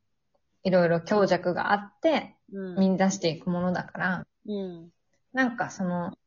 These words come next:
Speaker 1: 一回や二回でうまくいかなかったからって、
Speaker 2: うん。
Speaker 1: <laughs> へこたれる必要もないし、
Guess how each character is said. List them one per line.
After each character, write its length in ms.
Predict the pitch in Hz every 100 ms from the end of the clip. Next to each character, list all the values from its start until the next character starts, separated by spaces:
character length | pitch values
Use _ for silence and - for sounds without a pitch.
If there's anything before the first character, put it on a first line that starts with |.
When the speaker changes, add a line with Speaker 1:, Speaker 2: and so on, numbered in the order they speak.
| _
Speaker 1:
一 180 | 208 202
回 260 | - 302 262
や 100 | 196
二 160 | 180
回 220 | 185 208 175
で 120 | -
う 60 |
ま 160 | 214 202
く 100 | 190
い 80 | 165
か 140 | 190
な 100 | 190
か 120 | 180
っ 100 | - -
た 80 |
か 120 | 160 165
ら 100 | 165
っ 120 | -
て、 460 | 226 214 190 202 -
Speaker 2:
う 100 | 208
ん。 260 | 202 190 170
Speaker 1:
<laughs> 40 |
へ 80 | 233
こ 160 | 220 208
た 140 | 208
れ 120 | 202
る 80 | 202
必 280 | - - 214
要 120 | 190
も 120 | 180
な 160 | 175 175
い 80 | - _
し、 400 | 294 269 -